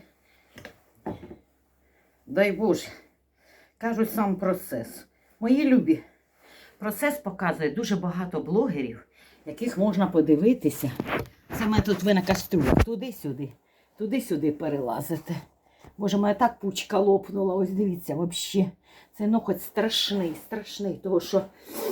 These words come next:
м, все ним, все ним. І, і поднаживлюєш, і коли знімаєш рибину, теж сюди. Так, ладно, візьму цю штуку, можливо. <clears throat> Можливо, щось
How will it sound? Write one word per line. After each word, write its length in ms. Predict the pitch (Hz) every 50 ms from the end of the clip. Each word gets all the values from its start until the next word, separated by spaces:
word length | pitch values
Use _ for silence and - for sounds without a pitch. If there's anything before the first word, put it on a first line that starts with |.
| - - - - _ 180
м, 400 | 185 190 180 180 180 175 175 160
все 320 | 147 - - - 247 214
ним, 320 | 208 202 196 185 175 147 139 - - _ - _ _ _ - _ _ _ _ - - -
все 120 | 202 190 190
ним. 280 | 180 170 151 147 151 -
І, 160 | - 170 170 170 - - _ _ _ _ _ _ _ - _
і 40 | -
поднаживлюєш, 840 | - - 175 170 170 180 185 196 190 226 220 202 190 180 180 - 160
і 40 |
коли 260 | - - 190 185 196 185
знімаєш 480 | 180 202 196 196 196 196 190 190 -
рибину, 420 | 170 196 202 202 208 202 196 196 196
теж 300 | - 208 196 - - -
сюди. 360 | - - 185 180 180 190 190 - - _ _ _ _ - - - - -
Так, 240 | - 233 220 -
ладно, 280 | 226 214 196 185 196 208
візьму 300 | 214 208 220 220 214 202
цю 140 | - 220 -
штуку, 360 | - - - 254 - - 196
можливо. 440 | 190 190 190 - 202 208 202 196 190 - - _ _ _ - - - - - - - _ _ _ _ _
<clears throat> 880 | - - 262 254 262 - 269 269 - - - - 277 349 349 330 302 - - - _ - - - - 339 320 269 - - - - - - - - - - _ _ _ _ - - - - - - - - - _ _ _ _ _ _ _ _ _ _ _ _ _ _ _ _ _ _ _ _ _ _ _ _ _ _ _ _ _
Можливо, 480 | 180 180 175 - 196 220 208 196 185 180
щось 320 | - - - 180 180